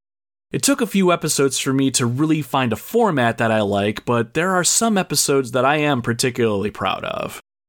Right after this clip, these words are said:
Of the ones that I've done so far, I am especially fond of episode twenty, the Crisis Core Final Fantasy seven episode. If you haven't listened to that episode, I decided,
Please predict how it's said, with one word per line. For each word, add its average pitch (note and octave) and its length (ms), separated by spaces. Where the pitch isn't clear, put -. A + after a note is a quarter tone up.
Of B3+ 260
the A3 100
ones E3+ 300
that C#3 120
I've B2 140
done A2+ 200
so A2 280
far, G#2+ 680
I C3+ 140
am C#3 100
especially B2+ 640
fond A#2+ 580
of A#2+ 160
episode A2 460
twenty, A2+ 640
the A#2 80
Crisis B2 480
Core A2+ 240
Final G#2+ 280
Fantasy G2+ 400
seven G2+ 380
episode. - 600
If F3 160
you G3 80
haven't C4 360
listened F#3 420
to D3+ 80
that A#2+ 220
episode, G#2+ 600
I D3 120
decided, F3 680